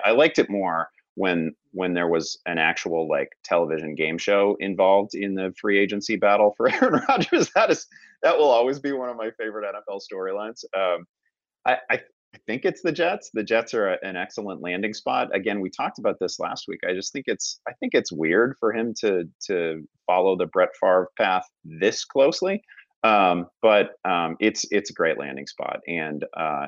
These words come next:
as we also mentioned before, I just think the world of Garrett Wilson, and I was, I severely underrated him coming into the draft. He was, he was phenomenal, absolute revelation. He was, um,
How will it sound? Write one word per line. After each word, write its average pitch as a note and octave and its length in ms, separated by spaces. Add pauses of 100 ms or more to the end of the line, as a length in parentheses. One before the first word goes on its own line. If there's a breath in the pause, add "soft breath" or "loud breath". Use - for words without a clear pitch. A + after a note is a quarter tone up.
as E2 140
we E2+ 100
also G2+ 220
mentioned D2 320
before, D2 360
I F#2 80
just E2+ 160
think D2+ 140
the D2 100
world C#2+ 240
of C2 120
Garrett C#2 260
Wilson, - 280 (220)
and D2 240 (160)
I D2 60
was, C#2 400 (100)
I D2 120
severely D2+ 480
underrated C#2 500
him C#2 140 (100)
coming C#2+ 220
into C#2 160
the C2+ 100
draft. C2+ 420
He D2 120
was, C#2 240
he D#2+ 160
was D2 160
phenomenal, C#2 720
absolute D2+ 420
revelation. C#2+ 640 (440 loud breath)
He A2+ 100
was, G2 480
um, D2+ 380